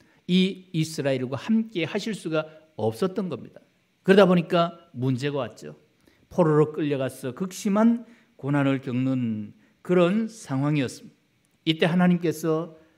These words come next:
이사에게 주신 복음이 임마누엘,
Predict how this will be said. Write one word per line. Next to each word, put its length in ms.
이사에게 560
주신 880
복음이 560
임마누엘, 720